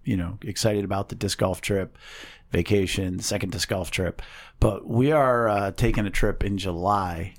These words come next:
Uh, I haven't actually nailed it down yet, but Bella's been begging for the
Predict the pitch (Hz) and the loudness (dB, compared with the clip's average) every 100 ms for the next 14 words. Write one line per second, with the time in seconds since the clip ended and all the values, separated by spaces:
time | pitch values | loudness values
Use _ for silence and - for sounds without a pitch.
0 | - - - - 104 101 101 95 95 - | -18 -20 -10 -6 -2 0 0 0 -2 2
1 | 95 98 101 90 - 98 101 92 - - | 4 4 2 -2 -2 -2 -2 -4 -6 -6
2 | 104 - 143 160 110 107 98 120 117 104 | -2 2 2 2 2 0 0 2 0 0
3 | 90 85 92 - 120 101 92 | -4 -4 -4 0 0 2 -2